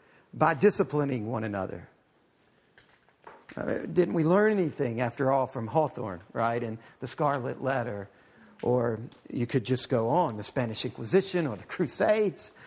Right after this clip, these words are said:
I mean, it just goes on and on in, in our own country, right? The Salem witch trials. I mean, isn't that where this ends?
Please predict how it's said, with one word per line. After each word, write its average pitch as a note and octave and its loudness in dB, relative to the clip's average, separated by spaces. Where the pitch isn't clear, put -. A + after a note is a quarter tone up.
I E3+ 6
mean, F#3 2
it F3 4
just F#3+ 4
goes F3+ 4
on F#3 2
and F#3 0
on A#3 0
in, E3+ -2
in F3+ 0
our E3+ 2
own G3 0
country, C#3+ -2
right? C3+ 2
The - -4
Salem D3+ -4
witch - 0
trials. - -4
I - -8
mean, B2 -4
isn't F#3 4
that D#3 2
where C3+ 0
this B2+ 0
ends? G#2+ -2